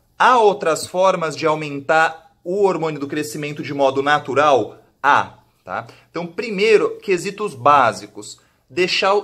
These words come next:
higiene do sono, regular o seu sono por um período determinado. Então, sete a oito horas, bem dormidas, com reparo, uma qualidade de reparo muito boa. Outra questão é a modulação da insulina ao longo do dia.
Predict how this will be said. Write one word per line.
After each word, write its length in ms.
higiene 380
do 100
sono, 460
regular 640
o 80
seu 240
sono 380
por 180
um 100
período 340
determinado. 680
Então, 240
sete 520
a 60
oito 340
horas, 440
bem 300
dormidas, 600
com 220
reparo, 680
uma 160
qualidade 720
de 120
reparo 500
muito 320
boa. 560
Outra 320
questão 500
é 60
a 120
modulação 920
da 100
insulina 560
ao 100
longo 300
do 100
dia. 480